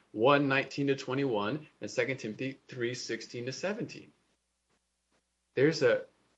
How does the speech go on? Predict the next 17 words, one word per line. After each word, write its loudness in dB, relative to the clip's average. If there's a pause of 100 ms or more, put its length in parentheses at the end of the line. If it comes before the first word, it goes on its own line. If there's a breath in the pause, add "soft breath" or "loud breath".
(640)
supernatural 2
nature 2
to -6
the 2
instruction -2 (640)
of -4
the 6
apostles -2 (300)
because -2
it -2
is 0 (360)
enabled, 2 (180)
empowered 4
by 4
the 2
Holy 4
Spirit, -2